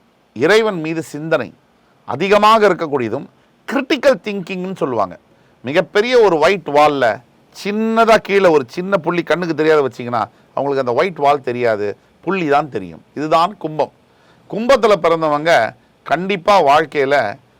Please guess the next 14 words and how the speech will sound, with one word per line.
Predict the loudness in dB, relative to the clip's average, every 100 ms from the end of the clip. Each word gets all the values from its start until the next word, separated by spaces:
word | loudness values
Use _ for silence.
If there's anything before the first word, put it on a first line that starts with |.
| _ -10 0
உழைப்புனாலேயே | 4 2 2 0 4 4 4 2 2 2
தான் | 4 2 0
சர்வைவ் | -2 2 2 4 2
ஆவாங்க. | 0 -4 -12 _ _ _ _
பெரிய | 2 2 4 4
அளவுல | 6 6 6 4
வரணுங்கிற | 2 0 0 0 0
எண்ணமே | -2 -2 0
அவங்களுக்கு | 2 2 0 -2 0 -2 -4 _ _ _ _ 2
பல | 4 6 4
நேரங்கள்ல | 2 2 0 0 2
வர்றதில்ல. | 2 2 2 -2 -6 -10 _ _ _ -2
வந்துருச்சுன்னு | 2 2 0 0 0
வச்சுங்க, | 0 -2 -4